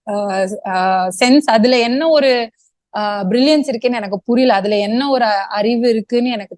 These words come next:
தெரியல. ஏன்னா எல்லாமே வெளில வரணும், இன்ஃபெக்ஷன் உள்ள வந்து சேரக்கூடாது. So அதுல எண்ணெய் போடுறதுங்கிறது கண்டிப்பா சரியான ஒரு விஷயம் இல்ல. Already இன்ஃபெக்ட் ஆன இடத்துல நம்ம எரியிற நெருப்புல எண்ணெயை ஊத்துறோம்னு சொல்ற மாதிரி காது already செப்டிக்கா இருக்கிற காதுல எண்ணெய் போடுறதுனால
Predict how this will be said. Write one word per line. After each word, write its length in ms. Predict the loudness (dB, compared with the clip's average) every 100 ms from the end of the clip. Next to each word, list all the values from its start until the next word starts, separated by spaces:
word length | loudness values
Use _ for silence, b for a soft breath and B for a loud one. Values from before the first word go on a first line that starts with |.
| -4
தெரியல. 220 | -2 0
ஏன்னா 260 | -2 -2 0
எல்லாமே 400 | 2 2 2 2
வெளில 300 | 2 2 2
வரணும், 360 | 0 -2 -4
இன்ஃபெக்ஷன் 440 | -2 -2 -4 -6 -4
உள்ள 320 | -2 -2 -2
வந்து 280 | -4 -6 -4
சேரக்கூடாது. 600 | -2 0 -2 -4 -6 -8 -12 b b b 0
So 60 |
அதுல 260 | 4 4 4
எண்ணெய் 380 | 2 0 0 2
போடுறதுங்கிறது 680 | 4 4 2 0 -2 -2 -2
கண்டிப்பா 460 | -2 -2 -4 -6
சரியான 480 | -2 -2 0 0 -2
ஒரு 100 | -4
விஷயம் 320 | -6 -8 -12
இல்ல. 200 | -8 -8 2
Already 400 | 4 6 4 2 2 2
இன்ஃபெக்ட் 400 | 2 2 2 2
ஆன 240 | 4 4
இடத்துல 300 | 2 4 2
நம்ம 180 | 2 2
எரியிற 340 | 2 2 0
நெருப்புல 480 | -2 -4 -4 -2 -2
எண்ணெயை 340 | -2 -4 -4 -4
ஊத்துறோம்னு 480 | -6 -6 -8 -6
சொல்ற 280 | -4 0 0
மாதிரி 480 | -2 0 0 0 -4
காது 340 | 0 2 4 4
already 420 | 2 2 2 2
செப்டிக்கா 460 | 0 -4 -6 -4 -2
இருக்கிற 300 | -2 -6 -4
காதுல 360 | -4 -4 -4 -4
எண்ணெய் 360 | -4 -6 -6
போடுறதுனால 600 | -6 -4 -4 -6 -8 -8